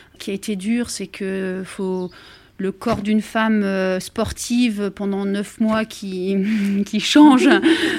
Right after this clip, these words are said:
où on perd le contrôle total. Ok, le récupérer, euh, ça se fait pas, euh, en deux coups de cuillère à peau.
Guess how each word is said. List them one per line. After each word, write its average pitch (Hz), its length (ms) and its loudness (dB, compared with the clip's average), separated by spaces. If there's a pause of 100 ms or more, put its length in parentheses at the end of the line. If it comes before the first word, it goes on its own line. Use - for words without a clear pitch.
(120)
où 226 60 0
on 208 120 -2
perd 220 240 4
le 220 80 4
contrôle 233 840 4
total. 226 680 2
Ok, 226 220 -4
le 240 300 2
récupérer, 247 920 2
euh, 196 120 -2
ça 185 140 -8
se - 120 -12
fait 196 100 -4
pas, 226 520 0
euh, 196 260 -2
en 196 60 -4
deux 208 180 -6
coups - 240 -14
de - 60 -20
cuillère 208 340 -4
à 196 80 -4
peau. 254 340 -2